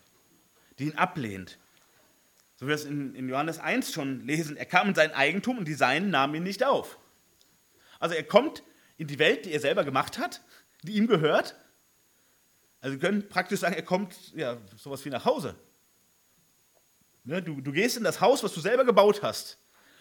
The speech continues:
Nur mit deinen Mitteln und nur mit deiner Kraft. Und alle, die da sind, die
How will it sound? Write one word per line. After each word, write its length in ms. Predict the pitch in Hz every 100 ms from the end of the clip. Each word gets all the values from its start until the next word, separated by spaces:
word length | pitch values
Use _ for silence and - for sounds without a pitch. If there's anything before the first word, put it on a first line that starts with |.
| _ _
Nur 260 | 160 233 339
mit 160 | 277
deinen 260 | 214 226 226
Mitteln 380 | 208 160 110 -
und 240 | 156 180
nur 120 | 285
mit 140 | 277 196
deiner 240 | 185 185
Kraft. 480 | 180 143 117 - - _ _ _ _ _ - _ - _ -
Und 140 | 214
alle, 240 | 220 320 226
die 140 | 190
da 280 | 190 220 208
sind, 360 | 180 226 - - _ _ _ _ 180
die 140 | 170